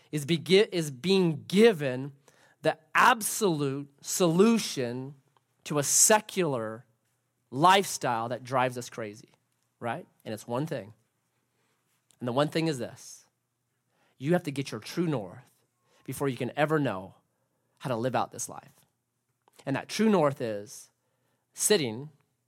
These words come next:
at Jesus' feet. So how does that work? It's interesting to me, when Luke wrote this gospel, there were no chapters.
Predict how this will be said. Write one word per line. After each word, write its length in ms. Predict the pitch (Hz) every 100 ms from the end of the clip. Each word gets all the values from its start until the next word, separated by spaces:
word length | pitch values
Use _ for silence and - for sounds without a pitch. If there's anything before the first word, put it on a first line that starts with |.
| _ _ _ _ _
at 120 | 131
Jesus' 580 | 120 147 113 117 - - _ _ _ _ _
feet. 260 | - 107 - _ _ _ _ _ _ _ _ _
So 100 | 139
how 120 | 147
does 80 | 156
that 120 | 160
work? 400 | 233 180 _ _ _ _ _ _ _
It's 140 | 160
interesting 460 | 247 277 240 214 190
to 120 | -
me, 400 | 185 190 139 165 214 _ _ _ _ _ _ _ _ _ _ _ _ _ _ _ _ _ _ _ _ _ _ _
when 200 | 160 175
Luke 220 | 180 226 196
wrote 420 | 190 208 - - _ _ _ - -
this 200 | 180 -
gospel, 500 | 180 160 - 175 196
there 180 | 170
were 80 | 175
no 140 | 180 175
chapters. 680 | - 147 - 107 92 -